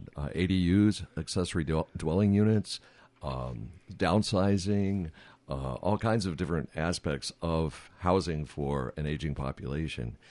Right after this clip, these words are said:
And, um, to end the series for the year, we thought it would be fun to do a house tour of houses, uh, and, um, accessory dwelling units that reflect age-friendly, uh, aspects. So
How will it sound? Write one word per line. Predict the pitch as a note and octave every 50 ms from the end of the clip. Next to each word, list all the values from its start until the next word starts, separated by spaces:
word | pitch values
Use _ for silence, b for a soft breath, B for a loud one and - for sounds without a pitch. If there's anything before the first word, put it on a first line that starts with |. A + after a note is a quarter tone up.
| b b b b b b b _ -
And, | F2+ F#2 F#2 F#2 F2+ F2+ E2+ D#2+ D2+
um, | F2+ E2+ E2 E2 D#2+ D#2+ D#2+ C#2+ C#2 - -
to | - - -
end | B2+ D3+ F3+ D#3+
the | D3 A2+
series | - A#2+ G#2 F#2+ F#2 F2 -
for | - - E2
the | D2+ D2+
year, | C#2 C2+ C2+ C2+ C#2+ D#2 -
we | - - D#2 E2+ E2+
thought | - - D#2+ E2
it | E2+ -
would | - E2 D2+ C2
be | D2+ D2+
fun | C#2+ - - E2 E2 F2 F2 E2
to | D#2 D#2
do | C2+ - F2+ F2 E2+ E2 D#2+ D#2 D#2 E2 - -
a | E2
house | D#2+ D2+ E2 E2 - -
tour | - D2 B1 A1 A1 - b b b b b b b b _ _ -
of | F2 E2+ F2 F2 E2+ D2 - - -
houses, | - G2+ G#2+ A#2 A#2 F#2 G#2 G#2 F#2+ E2+ D#2+ - - - _
uh, | D#2+ D#2 D2+ D2 D2+ D2 C#2+ - - -
and, | - F#2 F2+ F2+ F2+ F2 F2 E2+ D2+ -
um, | D#2+ C#2+ D2 C#2+ C#2 C#2 C2 B1+ - -
accessory | E2+ - G#2 G#2 G#2 - - G2 F2+
dwelling | D2 D#2 E2+ D#2 E2 F2 E2 D2
units | C2+ B1+ B1 D2 F2+ - - - B B B B B B B B
that | - D#2 F#2 F2 F2 F2 -
reflect | F2+ F#2 F#2 F2 - - F#2+ F#2+ F2+ F2+ - - - - - - - _ _
age-friendly, | F#2+ G2 G2+ F2+ - - - F#2+ F#2 F#2 F#2 F#2+ F#2 F2 E2+ E2 D#2+ D#2 D#2+ F2+ - - -
uh, | D#2+ D2 C#2+ C#2+ C#2 -
aspects. | - F2+ F#2 F2+ - - - G1+ G1+ - -
So | - E2+ E2+ E2+ D#2+ D2+